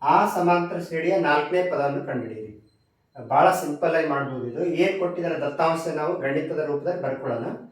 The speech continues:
ಆ, ಮೊದಲ ನಾಲ್ಕು ಪದಗಳ ಮೊತ್ತ ಅಂದ್ರೆ ಎಸ್ ಫೋರ್. ಎಸ್ ಫೋರ್ ಅನ್ನ ಕೊಟ್ಟಿದ್ದಾರೆ, ಎಷ್ಟಂದ್ರೆ ಇಪ್ಪತ್ತೈತಿ.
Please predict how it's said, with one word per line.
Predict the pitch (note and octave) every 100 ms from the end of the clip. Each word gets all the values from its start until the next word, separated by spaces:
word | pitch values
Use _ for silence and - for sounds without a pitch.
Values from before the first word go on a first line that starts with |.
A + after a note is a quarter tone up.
| _ _ _
ಆ, | - C3
ಮೊದಲ | D3+ F3 G#3
ನಾಲ್ಕು | G3 F3+ - F3
ಪದಗಳ | E3 E3
ಮೊತ್ತ | E3 D#3+ D#3+
ಅಂದ್ರೆ | E3+ F3
ಎಸ್ | D3 - -
ಫೋರ್. | D#3 - - - _ _ _ _ _ _ C3+
ಎಸ್ | C3+ -
ಫೋರ್ | F3 F#3
ಅನ್ನ | F3+
ಕೊಟ್ಟಿದ್ದಾರೆ, | F3+ E3 - D#3 C3+
ಎಷ್ಟಂದ್ರೆ | C#3+ - D3+ E3+
ಇಪ್ಪತ್ತೈತಿ. | D#3 - - - A#2 A2+ D#3 - -